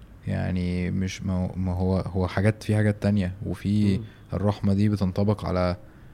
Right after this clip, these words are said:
Speaker 1: ناس معينة في أوقات معينة. ما هو رحيم بينا دلوقتي
Speaker 2: أيوة.
Speaker 1: أصلا، فاهم؟ فأنت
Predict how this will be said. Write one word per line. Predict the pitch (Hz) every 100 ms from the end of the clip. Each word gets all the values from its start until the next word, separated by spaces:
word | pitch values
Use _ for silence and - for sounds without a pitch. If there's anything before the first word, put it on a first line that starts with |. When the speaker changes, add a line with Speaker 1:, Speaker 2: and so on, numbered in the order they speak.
| - 95
Speaker 1:
ناس | 98 -
معينة | 85 95 98
في | -
أوقات | 87 90 104 101
معينة. | 82 87 95 95
ما | 87
هو | 92
رحيم | 95 - 110 110
بينا | 117 110
دلوقتي | 92 98 98 -
Speaker 2:
أيوة. | 82
Speaker 1:
أصلا، | 117 - 87
فاهم؟ | - 95 113 - - - - -
فأنت | - 98